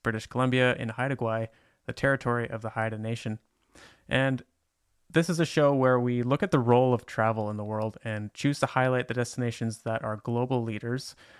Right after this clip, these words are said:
We talk to the change makers who are addressing regenerative travel through action in their communities and often from the bottom up. And we're actively looking for the best examples of efforts to regenerate economies, communities, and ecosystems altogether,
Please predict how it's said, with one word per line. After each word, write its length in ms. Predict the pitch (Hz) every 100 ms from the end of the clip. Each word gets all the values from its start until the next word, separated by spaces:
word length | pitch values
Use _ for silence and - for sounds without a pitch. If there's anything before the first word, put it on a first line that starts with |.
| -
We 100 | 120
talk 280 | 143 131 -
to 140 | 131
the 100 | 117
change 420 | 117 - 139 135
makers 520 | 139 135 135 135 127 -
who 340 | - 127 123 123
are 160 | 117
addressing 460 | 117 120 113 120 107
regenerative 720 | 104 101 127 139 139 131 123
travel 480 | - 127 123 123 - - - _
through 280 | - 151 131
action 400 | 127 - 127 120
in 140 | 120
their 120 | 117
communities 640 | - 117 113 113 117 110 -
and 160 | 110 110
often 240 | 127 135
from 160 | - 117
the 80 | 104
bottom 280 | 110 110
up. 280 | 117 - _ _ - - _ _ _ -
And 140 | 131
we're 100 | 147
actively 400 | 147 160 165 190
looking 320 | 147 139 151
for 200 | 127 127
the 100 | 123
best 380 | 117 120 - - _ -
examples 720 | 117 113 117 120 117 113 -
of 260 | 127 113 -
efforts 400 | 120 117 113 -
to 140 | -
regenerate 640 | 117 110 117 113 110 107 117
economies, 840 | - 117 113 110 107 104 - - _
communities, 680 | - 127 139 127 120 113 -
and 140 | 117
ecosystems 680 | 123 131 131 127 - 120 113
altogether, 720 | 117 117 113 117 117 117